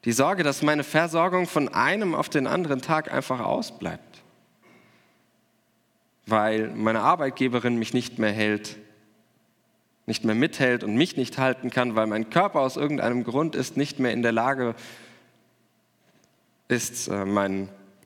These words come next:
Lebensunterhalt zu bestreiten, zu arbeiten, weil der so sicher geglaubte Staat plötzlich vor dem Ruin steht. Leider irgendwie alltägliche Szenarien, mit denen wir auf irgendeine Weise konfrontiert sind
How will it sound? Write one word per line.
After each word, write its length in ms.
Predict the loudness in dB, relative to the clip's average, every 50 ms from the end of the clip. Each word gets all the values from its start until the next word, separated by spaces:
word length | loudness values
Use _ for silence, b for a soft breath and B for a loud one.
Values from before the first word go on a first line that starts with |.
| b b b b b
Lebensunterhalt 840 | 2 2 2 2 -2 -4 -4 -2 0 0 2 2 2 0 0 -2
zu 220 | -6 -4 -2 -2 -2
bestreiten, 840 | -2 -4 -4 -4 0 0 2 2 2 0 0 -2 -2 -2 -4 -8 -14 -12
zu 180 | -6 -4 -2 0
arbeiten, 640 | 2 0 2 2 0 0 0 -2 -6 -8 -8 -8 -8 -14 -20 -20 _ _ _ _ _ _ _ _ _ _ _ _ -20 -8 -2
weil 180 | 2 2 4
der 140 | 4 2 2
so 120 | 2 0 0
sicher 340 | 0 0 0 2 2 2
geglaubte 560 | 2 0 0 2 2 2 2 2 -2 -4 -2 0
Staat 680 | 0 2 2 2 2 2 2 0 -2 -6 -18 -12 -4
plötzlich 540 | 0 0 0 0 0 0 0 0 0 -2 -4
vor 200 | -2 0 0 2
dem 140 | 0 0
Ruin 380 | 0 -2 -2 0 0 0 0 -2
steht. 440 | -4 -6 -4 -4 -4 -4 -4 -6 -8 -20 -20 -20 b b b b b b b b b b b b b _ _ _ _ _ _ _ _ _ _ _ _ _ _ _ _ _ _ _ _ B B B
Leider 300 | B 2 2 4 2 0
irgendwie 260 | -2 -2 -2 -2 0 2
alltägliche 640 | 2 2 2 2 -2 -2 -2 -2 -4 -2 -2 -2
Szenarien, 840 | -2 0 -2 0 2 2 2 2 2 0 -2 -2 0 0 0 0 -2
mit 160 | -2 -2 -2
denen 300 | -2 0 0 0 -2 0
wir 320 | 0 2 2 2 2 2
auf 140 | 0 -2 -2
irgendeine 400 | -2 -2 -2 0 0 0 0 2
Weise 240 | 2 0 0 -2 -4
konfrontiert 720 | -4 -4 -4 -4 -2 -4 -4 -2 0 0 0 0 0 -4
sind 320 | -4 -2 -2 -2 -2 -4